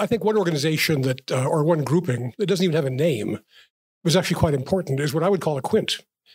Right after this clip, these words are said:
I think, in fact, uh, the U S, E U, nato,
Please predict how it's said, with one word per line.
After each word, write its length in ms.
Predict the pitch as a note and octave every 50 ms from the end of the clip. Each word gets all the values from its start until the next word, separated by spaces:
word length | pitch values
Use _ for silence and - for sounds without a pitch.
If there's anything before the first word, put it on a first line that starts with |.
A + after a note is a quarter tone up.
| _ _ _ _ _ -
I 40 | D#3
think, 100 | F3+ -
in 160 | A3+ G#3 F3
fact, 500 | - - F#3 G#3 E3 - - - - - -
uh, 160 | - D#3 D3+ C#3
the 80 | D3+
U 180 | D#3+ E3 D#3+ E3
S, 460 | D#3+ - - - - - - - - _ _ _ - - - _ _ _ _ _ F#3
E 60 | F#3+
U, 100 | F#3 E3
nato, 640 | D#3+ D#3+ D#3 D#3 D3+ D3 C#3+ C#3 C3+ C3+ C3+ -